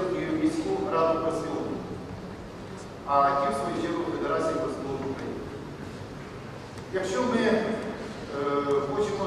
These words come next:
залишитися на узбіччі, ну, скажімо так, всіх процесів і залишитися без, е, тієї можливості, е, консолідовано і організовано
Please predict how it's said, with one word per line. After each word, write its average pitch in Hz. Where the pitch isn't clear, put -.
залишитися 180
на 170
узбіччі, 175
ну, -
скажімо -
так, 151
всіх 185
процесів 196
і 156
залишитися 165
без, 175
е, 151
тієї 202
можливості, -
е, -
консолідовано 180
і 165
організовано 165